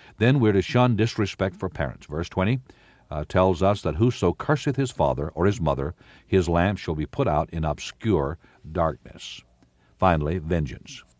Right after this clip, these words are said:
God wants us to, to shun malice, bitterness,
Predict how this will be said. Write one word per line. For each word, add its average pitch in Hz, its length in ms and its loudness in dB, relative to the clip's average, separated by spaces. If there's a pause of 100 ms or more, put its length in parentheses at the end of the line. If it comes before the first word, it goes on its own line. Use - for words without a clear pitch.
(380)
God 82 240 0
wants 82 280 -2
us 85 200 -4
to, 73 420 -2 (460)
to 71 100 -8
shun 80 720 0
malice, 85 720 -2 (240)
bitterness, 87 560 -2